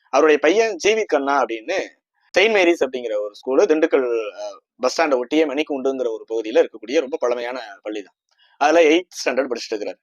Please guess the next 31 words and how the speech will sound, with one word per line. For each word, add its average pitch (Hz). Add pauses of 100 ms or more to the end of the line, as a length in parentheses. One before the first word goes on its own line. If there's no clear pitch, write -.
(840)
அவர் 220
வந்து 208
தன்னுடைய 170
கரட்டழகன்பட்டியில 165
இருந்து 165
மினி 196
பஸ் 208
மூலமாக 131
தான் 151 (140)
திண்டுக்கலுக்கு 135
பள்ளிக்கூடத்துக்கு 123
வர 107
முடியும். 120
பக்கத்துல 156
சூசையப்பபுரம்னு 117
சொல்லிட்டு 113
ஒரு 104 (100)
பகு-, 117
ஏ-, 123
ஊர் 131
இருக்கு. 160
அந்த 139
ஊர்ல 151
தான் 160
அந்த 117
மினி 127
பஸ் 131
ஸ்டாண்ட் 110
இருக்குது. 113
அங்கதான் 131
வந்து 120